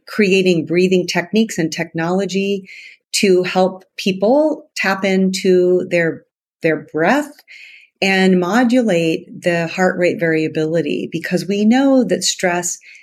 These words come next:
impacts the heart. And we know that if we tap into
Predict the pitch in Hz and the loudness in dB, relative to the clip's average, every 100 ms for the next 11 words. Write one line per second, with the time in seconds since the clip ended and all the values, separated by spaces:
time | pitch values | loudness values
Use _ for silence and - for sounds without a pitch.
0 | _ _ _ 247 277 269 269 269 - 262 | _ _ _ 2 2 2 -2 -2 -4 -4
1 | - 165 175 - 180 185 180 175 170 - | 0 0 0 -4 -2 0 0 -2 -8 -16
2 | _ _ 208 214 214 214 254 262 208 190 | _ _ 2 2 2 2 2 2 2 0
3 | 190 196 185 185 185 - 208 240 214 196 | -2 0 2 2 -2 -4 -4 -2 -2 0
4 | 190 190 190 190 180 180 | 0 0 0 2 2 2